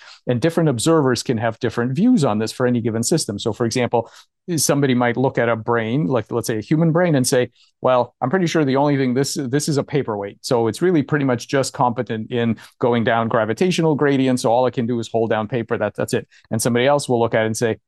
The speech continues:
"Ah, you missed the whole point. You missed the whole point. This thing has competencies in behavioral space and linguistic space," right? So these are all, um, empirically testable, uh, cl-,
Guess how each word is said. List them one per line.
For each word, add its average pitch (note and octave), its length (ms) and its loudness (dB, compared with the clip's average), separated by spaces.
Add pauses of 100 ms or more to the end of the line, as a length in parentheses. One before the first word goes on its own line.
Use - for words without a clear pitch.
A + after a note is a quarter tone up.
(100)
"Ah, A#2+ 180 0
you C#3+ 140 2
missed D#3+ 220 2
the B2 80 2
whole A2+ 160 0
point. E3+ 260 0
You B2+ 60 2
missed C#3 180 0
the A#2+ 80 0
whole A2 120 -2
point. B2+ 260 -2
This C#3 160 -2
thing D3 120 0
has A#2 120 -2
competencies A#2 640 -2
in G#2+ 140 -4
behavioral B2+ 400 0
space A2+ 320 -4
and G#2+ 100 -4
linguistic A#2+ 540 -2
space," A2+ 300 -2
right? - 160 -4 (340)
So C#3 160 0
these E3 240 2
are C#3+ 120 4
all, C3+ 300 2 (320)
um, A2 520 0
empirically D3+ 680 2 (120)
testable, B2+ 840 0 (140)
uh, G#2+ 340 -2 (100)
cl-, - 120 -20